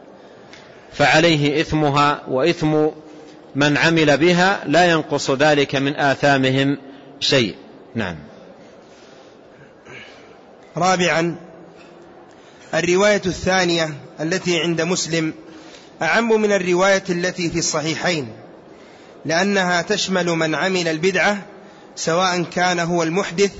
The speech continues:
Speaker 2: لها أو مسبوقاً إلى إحداثها وتابع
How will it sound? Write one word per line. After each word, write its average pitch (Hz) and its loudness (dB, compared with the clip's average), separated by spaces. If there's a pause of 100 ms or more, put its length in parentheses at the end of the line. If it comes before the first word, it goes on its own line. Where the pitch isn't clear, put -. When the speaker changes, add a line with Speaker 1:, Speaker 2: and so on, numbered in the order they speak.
(160)
Speaker 2:
لها 202 0 (540)
أو 254 4
مسبوقاً 196 -2
إلى 175 -2
إحداثها 165 -2 (520)
وتابع 165 0